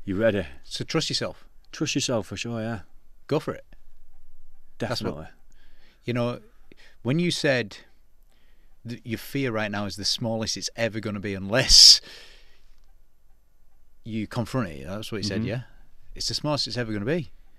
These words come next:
Speaker 2: If you avoid it, it gets bigger.
Speaker 1: Yep.
Speaker 2: And as you move toward it, it gets smaller.
Speaker 1: Yeah. The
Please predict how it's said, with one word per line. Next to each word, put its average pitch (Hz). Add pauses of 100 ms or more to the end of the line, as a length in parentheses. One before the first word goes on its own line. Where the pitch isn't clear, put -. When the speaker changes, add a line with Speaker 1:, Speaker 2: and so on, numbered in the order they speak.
(600)
Speaker 2:
If -
you 101
avoid 135
it, 113
it 107
gets 110
bigger. 190 (260)
Speaker 1:
Yep. 98 (600)
Speaker 2:
And 123
as 120
you 120
move - (260)
toward 151
it, 85 (240)
it 117
gets - (100)
smaller. 107 (220)
Speaker 1:
Yeah. 110 (340)
The 135